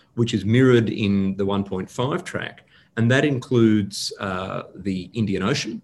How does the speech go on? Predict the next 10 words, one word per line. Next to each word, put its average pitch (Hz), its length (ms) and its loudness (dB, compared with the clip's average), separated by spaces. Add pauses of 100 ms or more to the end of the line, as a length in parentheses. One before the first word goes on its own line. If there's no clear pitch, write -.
(340)
Uh, 95 300 -4
it 101 100 -4
includes, 98 580 0
for - 180 -2
example, 95 880 -4
a - 20 -16
focus - 800 -2 (100)
on 95 640 -2 (360)
the, 95 720 0
um, 92 340 -6